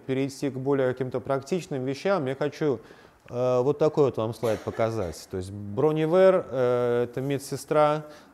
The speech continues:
из Австралии, она десять лет провела, ухаживая за больными, которые находятся при смерти. И она задавала им вопрос: «О чём вы жалеете перед смертью?»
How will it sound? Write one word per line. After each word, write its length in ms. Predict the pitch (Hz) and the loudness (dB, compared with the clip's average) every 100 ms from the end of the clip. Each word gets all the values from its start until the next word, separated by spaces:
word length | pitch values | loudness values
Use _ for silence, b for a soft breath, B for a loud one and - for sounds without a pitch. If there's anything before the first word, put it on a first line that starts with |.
| _ | _
из 120 | 127 135 | -2 0
Австралии, 800 | 135 - 156 156 147 113 104 - | 0 2 4 4 4 2 0 -4
она 480 | 117 131 139 135 127 | -8 -6 -4 -2 -2
десять 400 | 123 143 151 143 | -2 -4 -4 -2
лет 280 | 143 139 - | 0 0 -2
провела, 640 | 117 120 131 139 156 143 | -4 -2 0 2 0 -4
ухаживая 1000 | - - 143 143 135 131 123 120 117 110 | -10 -4 0 0 0 -2 0 0 0 -2
за 560 | 98 110 127 135 127 113 | -6 -4 0 2 2 0
больными, 680 | 113 123 131 147 160 156 120 | -2 -2 -2 -4 -4 -4 -6
которые 500 | - 113 139 139 123 | -6 -4 -2 -2 -2
находятся 520 | 117 110 123 120 120 | -6 -4 -4 -4 -6
при 160 | 127 | -4
смерти. 440 | 123 107 95 98 78 - _ _ _ b b b b | -4 -4 -10 -12 -14 -18 _ _ _ b b b b
И 60 | 123 | -4
она 220 | 151 185 | -2 -2
задавала 480 | 151 139 151 147 135 | 2 4 6 4 0
им 100 | 131 | -2
вопрос: 400 | 127 120 104 107 | -4 -4 -6 -6
«О 60 | |
чём 180 | - 170 | -8 -6
вы 80 | 151 | -4
жалеете 340 | 131 127 110 | -2 -2 -4
перед 220 | 107 101 | -8 -10
смертью?» 420 | - 95 82 - | -10 -10 -12 -14